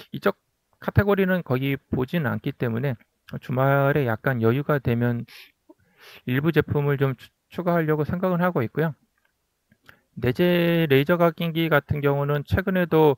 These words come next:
그 지나간 뭐 유월 행사 글 이벤트 관련해서 문의하시는 분들이 한 몇 분 계셨기 때문에 이 부분을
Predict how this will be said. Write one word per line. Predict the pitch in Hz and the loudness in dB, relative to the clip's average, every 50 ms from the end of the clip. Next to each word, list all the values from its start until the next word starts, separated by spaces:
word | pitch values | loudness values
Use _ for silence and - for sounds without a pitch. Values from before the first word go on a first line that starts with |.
| - - - - - - - _ _ _ | -2 -10 -20 -20 -20 -20 -20 _ _ _
그 | - 127 113 | -14 -12 -10
지나간 | - - 143 135 151 156 147 156 147 143 143 131 | -6 -2 0 2 2 2 4 2 2 2 2 0
뭐 | 120 113 110 | 0 -2 -2
유월 | 107 113 123 143 151 147 143 | -2 0 2 4 4 4 4
행사 | 175 180 - - 180 170 160 151 147 143 131 - _ _ | 0 -2 0 0 0 2 2 2 0 0 -2 -6 _ _
글 | - - 123 123 123 120 113 | -8 -4 -2 -2 -2 -2 -2
이벤트 | 113 117 135 143 - 156 | -2 -2 -4 -4 -4 -2
관련해서 | 147 147 139 135 131 127 127 104 123 113 107 113 - - - | -2 -2 -2 -2 -2 -2 -2 -2 -4 -4 -6 -8 -14 -18 -8
문의하시는 | 127 120 120 135 151 147 - - 151 139 123 | -4 -2 0 2 0 0 0 0 -2 -2 -2
분들이 | 131 127 120 123 127 | -2 -2 -2 -2 -2
한 | 127 123 110 | -2 -2 -2
몇 | 117 110 - | -2 -2 -2
분 | - 156 139 | -2 -4 -4
계셨기 | 117 - 113 104 120 - - - - | -2 -2 -2 -2 -2 -2 -4 -6 -6
때문에 | _ - 123 117 117 120 139 165 147 - _ _ _ _ _ _ _ - - _ _ - | _ -4 -4 -4 -4 -2 -2 -4 -4 -6 _ _ _ _ _ _ _ -20 -20 _ _ -6
이 | 135 | -6
부분을 | 123 131 143 143 139 147 143 143 143 143 139 | -4 -2 -4 -4 -2 -2 -2 0 0 0 -2